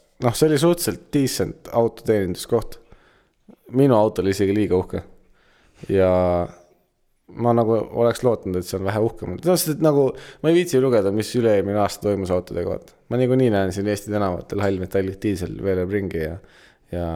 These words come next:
midagi muud ei olegi vaja. Et, äh, ja juuksurit juures samamoodi. Ja siis, äh, ma mainisin seda juuksurile, et mis case see on, et miks teil nagu mingid vanad ajakirjad siin igal pool on.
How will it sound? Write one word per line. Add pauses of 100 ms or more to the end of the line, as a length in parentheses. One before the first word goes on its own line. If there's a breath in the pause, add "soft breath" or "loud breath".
midagi
muud
ei
olegi
vaja. (560 loud breath)
Et,
äh,
ja
juuksurit
juures
samamoodi. (600 soft breath)
Ja
siis,
äh, (880)
ma (180)
mainisin
seda
juuksurile, (520)
et
mis
case
see
on,
et
miks
teil
nagu
mingid
vanad
ajakirjad
siin
igal
pool
on.